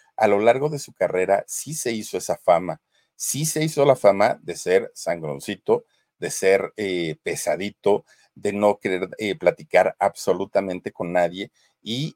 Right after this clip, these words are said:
el público, pues, a final de cuentas, reacciona ante todas esas cosas. Pero Aarón Díaz, siendo un hombre que es, así como tiene carácter para comportarse con la gente, también tiene carácter para realizar sus cosas, ¿no?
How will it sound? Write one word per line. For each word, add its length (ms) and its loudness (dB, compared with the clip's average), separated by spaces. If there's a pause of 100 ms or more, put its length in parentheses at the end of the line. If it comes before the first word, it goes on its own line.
el 200 -8
público, 500 0
pues, 180 -8
a 80 -10
final 300 -6
de 80 -8
cuentas, 500 0
reacciona 760 0
ante 260 -2
todas 360 -2
esas 260 -6
cosas. 420 -2 (640)
Pero 360 4 (220)
Aarón 320 2
Díaz, 400 -4
siendo 340 -2
un 120 0
hombre 420 2 (260)
que 260 -4
es, 200 -6 (100)
así 300 -4
como 240 4
tiene 240 -2
carácter 520 6 (260)
para 220 -2
comportarse 600 0
con 160 -2
la 80 -4
gente, 280 -6
también 360 -4
tiene 220 -4
carácter 440 0
para 200 4
realizar 560 -4
sus 200 -16
cosas, 420 2
¿no? 180 0